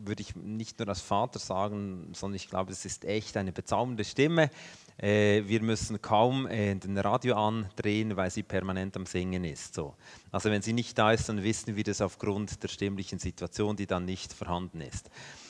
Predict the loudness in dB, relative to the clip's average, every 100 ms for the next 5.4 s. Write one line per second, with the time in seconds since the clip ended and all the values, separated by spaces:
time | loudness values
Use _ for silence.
0 | 6 10 10 10 8 10 12 12 12 8
1 | -8 -20 -20 -16 2 8 10 10 6 8
2 | 8 10 8 8 4 2 -2 -8 -12 -16
3 | _ _ 4 4 4 0 -8 -14 -12 4
4 | 6 6 2 -4 -8 -8 -2 6 6 6
5 | -4 -16 -8 -6